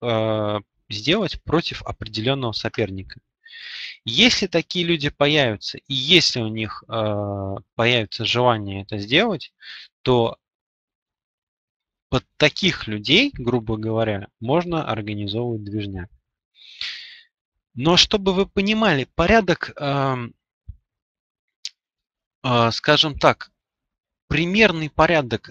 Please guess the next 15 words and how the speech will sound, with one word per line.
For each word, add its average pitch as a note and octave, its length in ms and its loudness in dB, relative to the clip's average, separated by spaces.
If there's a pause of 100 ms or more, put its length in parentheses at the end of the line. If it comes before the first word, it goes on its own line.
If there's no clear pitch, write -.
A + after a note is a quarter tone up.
(120)
то-, C3+ 180 0 (240)
того D3+ 360 2
объёма C#3 600 2
денег, A2+ 540 -2
который A#2 440 -2
нужно A#2 420 -2
было G#2+ 280 -2
вкинуть G#2 480 -8
раньше, E3+ 440 2
то - 120 -12
есть G2 140 -10
там G2 180 -8
четыре C3 460 2
года A2 320 0
назад, G2+ 360 -10